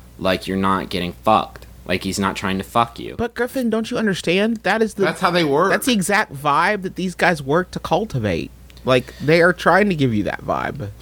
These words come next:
Speaker 1: But
Speaker 2: That's
Speaker 3: Now,
Speaker 2: what they
Speaker 3: let me
Speaker 2: want.
Speaker 3: take that a step further to go and actually buy the man and start asking him questions like, "What's your miles per gallon?
Speaker 1: Yeah.
Speaker 3: Do you have
Speaker 2: Oh,
Speaker 3: automatic
Speaker 2: okay.
Speaker 3: windows?
Speaker 1: Do you take diesel?
Speaker 2: What are your f-, fe-, <laughs> safety features? Do you know Kung Fu?"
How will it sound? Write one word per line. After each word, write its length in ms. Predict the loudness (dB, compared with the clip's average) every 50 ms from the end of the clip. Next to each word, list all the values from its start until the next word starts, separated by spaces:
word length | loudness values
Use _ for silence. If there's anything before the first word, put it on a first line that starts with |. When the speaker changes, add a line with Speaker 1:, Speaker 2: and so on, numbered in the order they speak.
| -12 -2 0
Speaker 1:
But 120 | 0 2
Speaker 2:
That's 100 | 2 2
Speaker 3:
Now, 120 | 4 4
Speaker 2:
what 40 | 4 4
they 40 |
Speaker 3:
let 160 | 4 4 4 4
me 80 | 4
Speaker 2:
want. 80 | 2 4
Speaker 3:
take 180 | 2 2 4
that 100 | 4 4
a 60 | 2 2
step 260 | 2 2 0 0 0
further 360 | 0 0 0 2 2 0 2
to 100 | 0 0
go 320 | 0 2 2 2 2 0 -2 0
and 220 | 0 0 0 0 -2
actually 380 | -2 -2 0 0 0 0 0 0
buy 520 | 0 2 2 2 2 2 2 0 -2 -4 -6 -10
the 180 | -4 -2 0
man 420 | 2 2 2 2 4 4 2 2 0
and 160 | -2 -4 -4
start 220 | 0 0 2 2
asking 260 | 2 2 0 0 0 2
him 100 | 2 2 2
questions 400 | 2 0 0 0 -2 -2 0 0
like, 220 | 2 0 0 -2 -6 -8
"What's 260 | -2 -2 0 0 2
your 140 | 2 2 4
miles 300 | 4 2 2 2 0 -2
per 120 | -4 -2
gallon? 460 | 0 0 0 0 0 -2 -2 -4 -4
Speaker 1:
Yeah. 240 | -2 0 0 0 0 -4 -10 -20 -20 -20 -20 -20 -20 -20 -20 -20 -20 -16 -6 -2
Speaker 3:
Do 60 | 0
you 40 | 2 2 2
have 80 | 2 2
Speaker 2:
Oh, 20 |
Speaker 3:
automatic 360 | 2 2 2 2 2 2 2 2
Speaker 2:
okay. 40 | 2
Speaker 3:
windows? 380 | 2 2 2 2 2 0 -2
Speaker 1:
Do 140 | -4 -4 -4
you 40 | -2
take 220 | 0 0 -2 0
diesel? 440 | 2 0 2 2 2 0 0 0 -4 -18 -20 -20 -20 -20 -20 -20 -20 -18 -8
Speaker 2:
What 120 | -4 -2 0
are 40 |
your 180 | 2 2 2 0
f-, 420 | 0 -4 -20 -18 -16 -16 -16 -16 -18 -20 -16 -6
fe-, 180 | -4 -4 -4 -4 -6 -12 -12 -12
<laughs> 180 | -14 -20 -18 -14
safety 560 | -10 -6 -2 2 4 4 2 2 0 -2 0
features? 480 | 2 2 0 0 0 -2 -4 -4 -2
Do 100 | 0 4
you 60 | 6 6
know 100 | 6 6
Kung 200 | 6 4 4 4
Fu?" 360 | 4 6 6 6 6 4